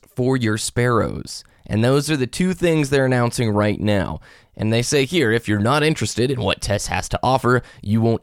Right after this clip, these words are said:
ever be forced to pluck an item off her shelf. You'll still receive updates to the game, and you won't lose a Crucible encounter or fail to clear a raid because you didn't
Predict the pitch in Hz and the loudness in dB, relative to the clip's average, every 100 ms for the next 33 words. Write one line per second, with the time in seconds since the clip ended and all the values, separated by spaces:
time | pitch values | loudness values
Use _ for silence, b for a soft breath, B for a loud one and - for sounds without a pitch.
0 | - 135 143 143 139 127 123 95 - - | 0 0 2 0 -2 0 -2 -2 -6 -10
1 | - - 104 110 110 90 98 92 - 87 | -10 -2 0 0 -2 -4 -4 -6 -10 -6
2 | 92 - - 95 92 - 90 73 - - | -6 -6 -8 -8 -6 -2 -2 -2 -10 -20
3 | - B B 139 156 - 180 208 165 - | -20 B B 0 0 2 4 4 4 0
4 | 165 131 135 98 98 - 107 95 85 87 | 0 0 0 -2 -4 -4 -6 -4 -4 -2
5 | 107 107 104 101 110 - 110 107 - 180 | -2 0 0 0 -2 0 -2 -2 -2 -2
6 | 170 104 110 107 117 127 165 127 131 - | -2 -2 -2 -2 -2 -2 0 0 0 0
7 | 120 135 - - 156 131 135 180 156 123 | 2 2 -4 -2 2 2 2 0 -2 -2
8 | 117 117 120 98 120 | -2 0 0 2 0